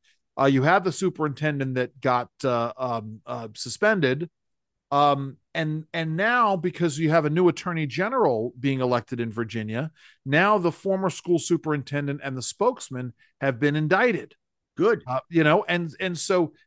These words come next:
Speaker 1: these are things that, you know, that, that have to change. But, you know, you're right, Jerry. It, you have to have changes at the school board level. You have to have changes at the, the, the legislative level, the legislature.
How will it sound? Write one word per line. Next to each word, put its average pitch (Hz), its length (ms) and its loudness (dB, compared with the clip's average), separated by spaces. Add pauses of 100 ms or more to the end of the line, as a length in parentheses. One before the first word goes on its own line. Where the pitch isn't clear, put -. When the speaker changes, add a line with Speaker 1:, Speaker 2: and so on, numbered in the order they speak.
Speaker 1:
these 190 260 -4
are 180 100 2
things 208 440 -8
that, 175 180 -2
you 165 100 -4
know, 151 120 -4
that, 147 340 -6
that 156 120 -2
have 165 240 -2
to 160 100 -8
change. 160 400 -4
But, 156 180 0
you 180 80 6
know, 165 240 0
you're 175 160 2
right, 240 280 4
Jerry. 117 400 -2 (340)
It, 165 200 -2
you 147 140 2
have 139 200 0
to 143 100 0
have 135 280 4 (240)
changes 165 400 2
at 139 80 2
the 113 80 -10
school 185 280 4
board 175 260 4
level. 180 340 4 (220)
You 151 120 4
have 143 220 4
to 156 80 0
have 139 180 4
changes 139 460 0
at 131 320 -6
the, 127 300 0
the, 113 280 -4 (100)
the 117 260 -6 (300)
legislative 165 760 2
level, 170 300 4
the 143 60 0
legislature. 151 640 0